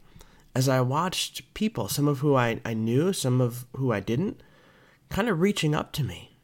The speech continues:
you know, begging me to save them, screaming for me, "Please don't leave me," pleading with me to take them with me as they grew smaller and smaller and smaller as I went further and further away.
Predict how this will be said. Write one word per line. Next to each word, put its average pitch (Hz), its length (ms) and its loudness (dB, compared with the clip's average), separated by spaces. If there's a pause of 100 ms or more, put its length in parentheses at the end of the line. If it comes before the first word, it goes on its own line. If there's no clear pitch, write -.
(280)
you 123 80 -8
know, 131 180 2
begging 156 540 2
me 113 140 2
to 110 80 -6
save 156 440 0
them, 113 180 -2
screaming 180 600 0
for 147 180 -2
me, 113 140 2
"Please 151 500 -2
don't 151 320 2 (340)
leave 170 380 4
me," 110 200 2
pleading 208 400 2
with 156 160 2
me 143 100 4
to 120 180 2 (360)
take 190 340 0
them 147 220 4
with 185 200 2
me 135 160 4
as 117 160 -2
they 139 140 2
grew 123 200 0
smaller 135 520 0
and 127 180 0
smaller 117 600 -2 (840)
and 123 160 0
smaller 135 540 4
as 110 140 -4
I 117 180 0
went 107 360 -4
further 113 320 -2
and 110 100 -4
further 107 300 -6
away. 139 260 0